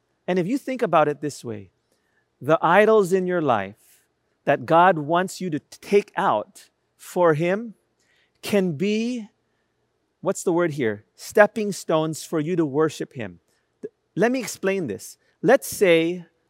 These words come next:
a woman has a husband who is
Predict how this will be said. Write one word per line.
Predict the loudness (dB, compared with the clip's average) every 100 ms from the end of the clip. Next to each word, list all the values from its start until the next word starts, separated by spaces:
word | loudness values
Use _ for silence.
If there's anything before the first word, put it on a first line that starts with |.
| _
a | -2
woman | 2 2 2 0 -2
has | -2 2 2 0
a | -4 -4
husband | 0 0 0 -6 -8 -8 -16 _ _ _ _
who | 0 2
is | 2 0 -8